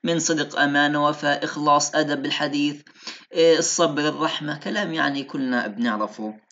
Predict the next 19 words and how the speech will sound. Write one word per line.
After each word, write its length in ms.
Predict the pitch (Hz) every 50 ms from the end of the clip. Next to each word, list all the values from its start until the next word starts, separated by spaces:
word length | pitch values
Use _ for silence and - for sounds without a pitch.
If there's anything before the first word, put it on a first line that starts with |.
| _ -
الحمد 340 | - - - 120 123 117 107
لله. 340 | 110 110 110 110 104 107 107
هذه، 360 | 101 98 101 101 101 98 - - _ -
إيه، 180 | 78 - 90 95 - - - -
من 400 | 120 110 104 98 98 92 90 - -
أشياء 380 | - - - - 123 117 113 110
اللي 180 | 110 104 101 110
هي، 340 | 110 107 107 107 104 104 - - - - _ - - - _ _ _ - -
إيه، 720 | 104 101 98 98 101 98 92 92 92 92 90 87 - - - - - - - _ -
بدنا 200 | - 117 139 139
نقول 200 | 123 113 143 117
أخلاق 400 | 127 131 - - 143 139 139 139
فينا، 600 | - - 151 151 147 147 151 165 175 160 - - - - - _ -
ممكن 520 | - 127 139 147 156 156 156 147 - 151 143
تكون 220 | 143 - 165 151
عادات 240 | 143 147 160 156 -
وتقاليد 260 | 139 - 156 151 120
عندنا 200 | 113 113 104 107
كمان، 340 | 104 - 101 92 95 95